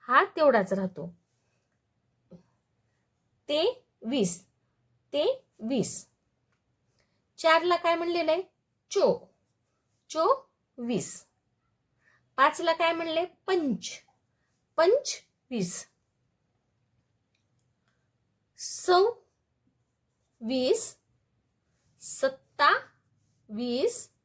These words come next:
अठ्ठावीस, एकोणतीस, तीस. लक्षात आलं तुमच्या?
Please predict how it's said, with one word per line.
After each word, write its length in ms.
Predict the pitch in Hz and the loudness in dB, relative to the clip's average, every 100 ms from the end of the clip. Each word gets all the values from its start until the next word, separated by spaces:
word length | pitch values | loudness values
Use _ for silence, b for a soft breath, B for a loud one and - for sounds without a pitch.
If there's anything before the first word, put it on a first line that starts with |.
| _ _ _ _ _ _ _ _ - | _ _ _ _ _ _ _ _ -8
अठ्ठावीस, 1700 | - 240 - - 285 320 523 - _ _ - 240 226 240 440 - - _ _ _ _ _ _ _ - | -6 -6 -12 -6 2 2 2 -8 _ _ -16 -8 -4 -2 -2 -4 -10 _ _ _ _ _ _ _ -4
एकोणतीस, 1600 | 247 262 - 294 339 640 - _ _ _ - 240 311 508 - _ _ _ _ _ _ _ - | -4 -4 -6 2 2 2 -6 _ _ _ -8 -2 0 -2 -10 _ _ _ _ _ _ _ -10
तीस. 340 | 247 175 - - - _ - _ _ _ _ _ _ - | -6 -6 -6 -10 -14 _ -20 _ _ _ _ _ _ -12
लक्षात 280 | 247 - 320 | -6 -4 2
आलं 140 | 339 | 2
तुमच्या? 340 | 349 359 349 | 4 2 2